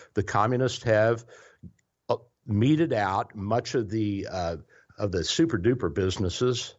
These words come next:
the big money makers, to Communist Party members. And they have taken these, uh, enterprises, partially private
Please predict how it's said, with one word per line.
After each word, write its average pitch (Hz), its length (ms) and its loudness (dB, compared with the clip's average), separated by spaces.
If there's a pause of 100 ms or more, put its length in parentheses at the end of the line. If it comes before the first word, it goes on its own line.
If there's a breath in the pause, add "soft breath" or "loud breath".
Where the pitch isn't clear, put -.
(600)
the 92 80 -2
big 110 280 0
money 95 260 2
makers, 87 560 -2
to - 120 -4
Communist 101 480 -4
Party 80 280 -2
members. 156 520 -2 (460 loud breath)
And 95 260 2
they 92 160 4
have 92 140 -2
taken 95 320 0
these, 92 280 -4 (640 soft breath)
uh, 82 300 0 (680)
enterprises, 113 800 2
partially 107 760 0
private 95 680 0